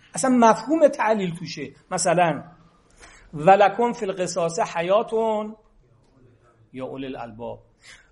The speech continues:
قصاص را خدای متعال برای این قرار داده است که جامعه زنده بشود.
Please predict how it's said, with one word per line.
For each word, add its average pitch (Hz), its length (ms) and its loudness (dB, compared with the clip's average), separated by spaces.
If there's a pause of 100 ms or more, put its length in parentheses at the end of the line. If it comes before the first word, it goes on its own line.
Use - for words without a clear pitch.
(140)
قصاص 220 640 4
را 160 320 4
خدای 170 680 2
متعال 185 760 2
برای 180 600 4 (120)
این 240 240 -2
قرار 240 480 2
داده 226 300 0
است 226 240 0
که 240 140 -4
جامعه 180 600 0
زنده 202 400 -2
بشود. 127 500 -8